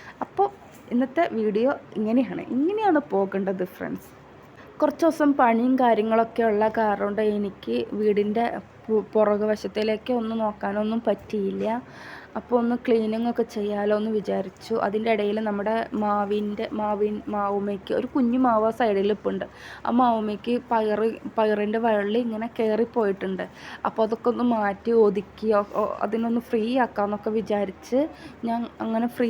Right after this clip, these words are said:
ആക്കാണ് കേട്ടോ. അപ്പം എന്തോ ഒരു, അപ്പോൾ കുറേ നേരം കഷ്ടപ്പെട്ട് കുറച്ചൊക്കെ പോയി. അപ്പോൾ ചെറിയൊരു വീഡിയോ ആയിരിക്കും. കണ്ടാൽ ഇഷ്ടപ്പെട്ട എല്ലാവരും ഒന്ന് ലൈക്ക്, ഷെയർ, സ-, സബ്സ്ക്രൈബൊക്കെ ഒന്ന് തന്ന് സപ്പോർട്ടൊന്ന് ചെയ്യണേ. അപ്പോൾ ചെറിയൊരു വീഡിയോ ആയിരിക്കും. പിന്നെ എന്താ പറയുക,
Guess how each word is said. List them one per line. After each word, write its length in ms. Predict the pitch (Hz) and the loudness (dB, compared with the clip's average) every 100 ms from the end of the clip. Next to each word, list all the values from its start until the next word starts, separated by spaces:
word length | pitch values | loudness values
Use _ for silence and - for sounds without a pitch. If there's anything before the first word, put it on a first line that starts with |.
| 247 226 | 4 2
ആക്കാണ് 320 | 196 190 190 | 0 -2 -2
കേട്ടോ. 180 | - 190 | -4 -8
അപ്പം 200 | 214 226 - - - - 226 | -6 -8 -10 -18 -12 -4 0
എന്തോ 160 | 220 226 | 2 2
ഒരു, 100 | 226 208 | 2 -2
അപ്പോൾ 220 | - 262 - | -6 -8 -2
കുറേ 180 | 254 269 277 | 2 4 6
നേരം 260 | 269 262 247 240 | 6 4 0 -4
കഷ്ടപ്പെട്ട് 460 | - 240 233 226 254 | -6 -4 -2 -2 0
കുറച്ചൊക്കെ 420 | 226 226 240 247 233 - 196 214 | 0 -2 -2 -2 -4 -8 -6 0
പോയി. 320 | 202 214 247 302 - - - - | 2 2 0 -2 -10 -18 -8 -6
അപ്പോൾ 160 | - 277 269 | 2 2 4
ചെറിയൊരു 400 | 285 277 302 311 294 | 2 4 4 4 4
വീഡിയോ 260 | 254 226 247 | 4 4 4
ആയിരിക്കും. 320 | 220 202 233 247 240 | 4 0 -2 -4 -2
കണ്ടാൽ 300 | 208 247 247 | -2 -2 -2
ഇഷ്ടപ്പെട്ട 420 | - 214 208 - 240 | -6 -4 -4 2 2
എല്ലാവരും 360 | 214 208 202 220 | 4 4 2 -2
ഒന്ന് 120 | 226 220 | 0 0
ലൈക്ക്, 360 | 196 196 - 220 - | 0 -2 -4 -4 -2
ഷെയർ, 260 | 214 208 208 | -2 -2 -2
സ-, 140 | 202 196 - - - | -6 -8 -12 -10 -2
സബ്സ്ക്രൈബൊക്കെ 680 | 196 - - 202 202 220 226 214 | -2 -2 -2 0 0 0 -2 -2
ഒന്ന് 120 | 214 220 | 0 0
തന്ന് 220 | 208 208 214 | -2 -4 -6
സപ്പോർട്ടൊന്ന് 540 | - 196 196 208 208 208 | -2 -2 0 0 -2 -4
ചെയ്യണേ. 360 | 202 185 190 240 - - - - | -4 -2 -2 -2 -4 -12 -12 -8
അപ്പോൾ 160 | 208 233 233 | 0 0 2
ചെറിയൊരു 360 | 233 254 285 294 | 4 4 4 4
വീഡിയോ 260 | 277 240 247 220 | 2 4 4 4
ആയിരിക്കും. 300 | 202 - 214 214 | 2 -4 -4 -2
പിന്നെ 180 | 214 220 | -2 -2
എന്താ 120 | 214 202 | 0 -2
പറയുക, 400 | 202 202 202 | -2 0 -2